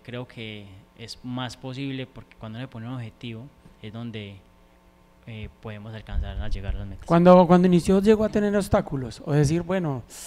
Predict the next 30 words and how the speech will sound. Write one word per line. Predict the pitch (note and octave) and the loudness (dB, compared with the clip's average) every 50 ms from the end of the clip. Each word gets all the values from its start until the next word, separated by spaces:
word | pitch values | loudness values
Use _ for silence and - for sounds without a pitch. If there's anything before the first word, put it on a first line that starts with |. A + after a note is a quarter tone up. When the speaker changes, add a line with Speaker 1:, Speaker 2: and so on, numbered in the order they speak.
| - - - - | -18 -18 -12 -6
Speaker 2:
me | C#3+ C#3 | -4 -2
voy | C#3+ C#3+ E3 | 0 0 0
a | E3 | 0
dar | E3 D#3+ | 0 0
por | E3 D#3+ | 0 -2
vencido, | D3 C#3+ C3+ C3 B2 C#3+ C#3+ D#3 D#3+ D#3+ D#3 D3+ D3+ D3 C#3+ C3+ | -2 -4 -6 -6 -6 -4 -4 -4 -2 -2 -4 -4 -4 -4 -6 -6
más | C#3 C#3 C3+ C3 C3 C3+ C#3 C3+ | -8 -8 -8 -6 -4 -6 -4 -4
bien | C#3+ D3 D3 | -4 -2 -2
no | D3 D3 | 0 0
voy | D3 D3 | 0 0
a | C#3 | -2
seguir | C3 C3 C3+ B2 | -4 -4 -6 -8
con | - C#3 C#3 C#3 | -6 -6 -4 -4
esto", | D3 D#3+ D3+ C#3 - - C#3+ | -2 -4 -4 -6 -6 -6 -6
o, | C3 C3+ - - D3 C3+ B2+ - - - - - | -6 -6 -8 -10 -10 -12 -14 -16 -20 -20 -16 -8
o | - C#3+ | -6 -2
siempre | C3+ F3 F#3 F3 F#3+ G#3 | 2 4 4 4 4 2
ha | |
tenido | G#3 G#3+ G3 G3 G3 | 2 2 2 2 2
esa | F3 F#3 | 2 0
energía, | F3+ E3 D3+ - D3+ D#3+ D#3+ | 0 0 2 2 2 2 0
Jonathan. | D3+ D3+ C#3+ C3+ B2 - B2+ - - - - - - - - - - - - - - - - - - - - - | 0 0 -2 -2 -4 -8 -10 -12 -12 -14 -16 -16 -4 4 6 6 6 6 2 -8 -12 -16 -18 -20 -20 -20 -14 -6
Speaker 1:
No, | - C3 D3+ D#3 | -2 0 2 2
o | C3+ B2 | 2 0
sea, | A#2 C3 B2+ A#2+ A#2+ | 2 2 2 2 2
siempre | A2 - - - - C3+ C3+ C3+ C#3 C3 B2 - - D#3 D#3+ E3 | 0 -4 -8 -8 -4 0 2 2 2 4 6 6 6 6 6 4
van | E3 D#3+ D#3+ | 4 4 2
a | D#3+ | 2
haber | D#3 D3 | 2 0
obstáculos | D3 C3+ - - C3+ - - - A#2 G#2 G2 G#2 - - - | -2 -4 -4 -6 -6 -6 -8 -10 -10 -10 -10 -12 -14 -16 -20